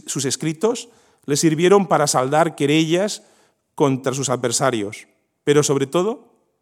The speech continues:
le sirvieron pa-, para llenar toda su obra de referencias autobiográficas.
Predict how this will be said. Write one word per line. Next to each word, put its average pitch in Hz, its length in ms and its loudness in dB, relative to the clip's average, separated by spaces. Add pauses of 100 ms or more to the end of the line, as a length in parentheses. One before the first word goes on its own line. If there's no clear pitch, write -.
(140)
le 139 120 -2
sirvieron 151 420 0
pa-, 143 280 -2
para 139 200 -4
llenar 135 400 -4
toda 185 260 0
su 139 160 -2
obra 143 380 2 (500)
de 139 160 0
referencias 139 920 0 (680)
autobiográficas. 107 1080 -2